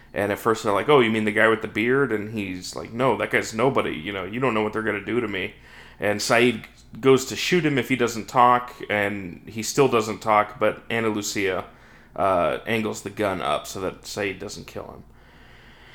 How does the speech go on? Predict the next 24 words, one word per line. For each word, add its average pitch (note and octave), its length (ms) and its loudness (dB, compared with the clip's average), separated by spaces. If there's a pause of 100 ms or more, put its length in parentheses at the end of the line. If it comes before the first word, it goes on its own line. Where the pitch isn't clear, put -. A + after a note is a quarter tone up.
(320)
Um, G#2+ 460 -2 (480)
Ana C#3 200 4
Lucia B2+ 580 4
weirdly A#2 760 4 (200)
continuing A2 600 0
to G2+ 60 -2
be G#2 180 2
the F2 220 -2
voice G2+ 360 0
of G2 140 -12
reason D#2+ 480 -8 (340)
in F#2 220 -8
the, D2+ 240 -8
uh, C2 280 -10 (260)
uh, G2+ 180 -8 (100)
whether G#2 220 -2
or G#2 40 -2
not G2 200 -4
we G#2 80 -10
torture - 380 -8
this D2 200 -10
guy. B1+ 320 -8 (580)
Um, D2 420 -12 (260)
so E2+ 420 -2